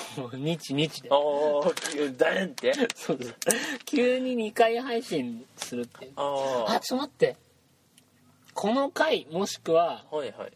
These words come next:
Speaker 1: 前回の回で、
Speaker 2: うん。
Speaker 1: このエルエイチエフポッドキャストは、百八十回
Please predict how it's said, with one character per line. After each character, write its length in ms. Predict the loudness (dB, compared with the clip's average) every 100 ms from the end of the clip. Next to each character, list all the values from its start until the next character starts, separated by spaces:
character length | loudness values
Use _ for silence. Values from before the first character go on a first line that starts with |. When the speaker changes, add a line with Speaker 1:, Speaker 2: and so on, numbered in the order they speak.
| 0
Speaker 1:
前 260 | 2 2 -2
回 300 | 0 0 0
の 140 | -4
回 320 | 0 2 2 0
で、 340 | -2 -2 -6
Speaker 2:
う 40 | -12
ん。 200 | -16 -20 _ _ _ -12
Speaker 1:
こ 200 | -4 0
の 60 | 2
エ 100 | 2
ル 80 |
エ 40 | 0
イ 60 |
チ 100 | 0
エ 40 | -4
フ 60 | -4
ポ 100 | -10
ッ 60 | -6
ド 80 |
キ 100 | -4
ャ 60 | -4
ス 100 | -4
ト 120 | -4
は、 340 | -4 -4 -8 -14 _ _ _ -12
百 280 | -10 -6
八 260 | -4 -2 -2
十 140 | -2
回 500 | -2 0 0 0 -6